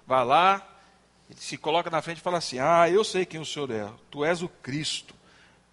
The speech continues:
No Evangelho de Mateus fala o Cristo do Deus vivo, né? E aí Jesus advertiu-os de que ninguém dissesse tal coisa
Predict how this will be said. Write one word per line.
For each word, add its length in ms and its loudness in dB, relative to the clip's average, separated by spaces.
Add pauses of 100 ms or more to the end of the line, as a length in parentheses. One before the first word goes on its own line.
(140)
No 120 -10
Evangelho 280 -2
de 60 -12
Mateus 300 -6
fala 220 -4
o 40 -12
Cristo 320 -10
do 120 -20
Deus 260 -6
vivo, 400 -8 (340)
né? 240 -12 (720)
E 80 -4
aí 160 2
Jesus 380 -4
advertiu-os 840 -8
de 120 -12
que 140 -14
ninguém 440 -8
dissesse 560 -6
tal 180 -6
coisa 460 -6